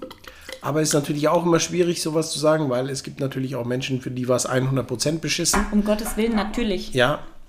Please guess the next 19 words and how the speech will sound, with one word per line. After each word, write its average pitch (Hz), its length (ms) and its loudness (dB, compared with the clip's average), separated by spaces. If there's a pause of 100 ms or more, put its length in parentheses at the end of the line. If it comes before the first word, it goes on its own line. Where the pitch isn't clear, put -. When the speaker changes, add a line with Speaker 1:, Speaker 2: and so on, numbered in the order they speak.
(140)
Speaker 1:
aber 143 640 4 (440)
es - 160 -6
war 139 120 2
nicht 143 160 0
alles 131 180 0
schlecht 190 400 0
und 170 300 2 (160)
ich, - 340 -10 (240)
also 127 240 0 (100)
ich - 220 -12
muss 143 380 0
ganz 165 260 4
ehrlich 147 260 -2
sagen, 131 300 2
ich - 160 -10
habe 131 200 2
in 127 200 -2
diesem 113 260 -2
Jahr, 113 380 0